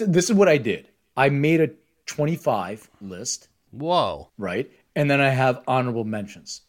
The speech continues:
Speaker 1: And we don't have to do all twenty-five, but I could not come up with my,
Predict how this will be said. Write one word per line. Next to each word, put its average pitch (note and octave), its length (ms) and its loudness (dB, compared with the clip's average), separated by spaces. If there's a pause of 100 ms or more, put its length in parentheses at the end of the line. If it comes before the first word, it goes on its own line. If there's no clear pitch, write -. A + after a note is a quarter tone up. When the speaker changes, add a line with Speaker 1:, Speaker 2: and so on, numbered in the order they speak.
Speaker 1:
And C#3 180 -4
we D#3+ 100 4
don't F#3 120 6
have G3 120 4
to G3 60 -4
do G3+ 160 4
all F#3 120 6
twenty-five, A2 640 -8 (300)
but C3 120 0
I C3 80 0
could C#3+ 160 -6
not D3 180 -2
come D3 160 -4
up C#3 140 -2
with C3+ 100 -4
my, A2+ 140 -4